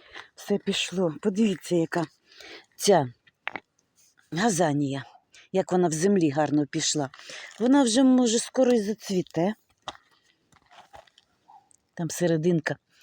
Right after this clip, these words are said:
не видно ще. Ну, маю надію, зацвіте. Ну, куди ж вона дінеться? Зацвіте, звісно. Колись то зацвіте. О, треба води ще долити в озеро.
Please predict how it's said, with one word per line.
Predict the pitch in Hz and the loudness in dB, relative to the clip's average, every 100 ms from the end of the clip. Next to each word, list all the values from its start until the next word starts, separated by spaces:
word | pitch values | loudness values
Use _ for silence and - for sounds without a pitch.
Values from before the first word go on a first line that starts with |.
| - - - - | -20 -20 -16 -2
не | 196 | 0
видно | 160 135 131 131 | 0 -2 -2 -4
ще. | - - 127 | -4 -4 -6
Ну, | 151 480 381 | -4 0 4
маю | 311 240 | 4 4
надію, | 202 185 165 160 | 2 2 2 2
зацвіте. | 143 135 135 139 113 - - - - - | 0 -6 -8 -10 -12 -20 -20 -20 -20 -6
Ну, | 370 | 0
куди | - 285 | 2 4
ж | 240 | 4
вона | 220 202 | 4 2
дінеться? | 165 143 123 127 - | 0 -4 -6 -8 -8
Зацвіте, | 180 262 - 311 349 | -4 -4 -6 -10 -8
звісно. | 302 208 202 - 151 - _ _ _ _ _ _ | -6 -6 -6 -8 -12 -18 _ _ _ _ _ _
Колись | 226 277 349 | -2 -2 -2
то | - | -6
зацвіте. | 180 170 - 139 - 175 - _ _ _ _ _ _ _ _ - - - - | -10 -10 -14 -14 -6 -6 -6 _ _ _ _ _ _ _ _ -20 -20 -18 -2
О, | 175 | -2
треба | 147 180 165 175 | 0 0 2 2
води | 170 143 | 2 0
ще | 147 - | -2 -2
долити | 143 151 151 147 160 | 0 0 -2 -2 -4
в | 151 | -2
озеро. | 143 143 151 | -4 -4 -4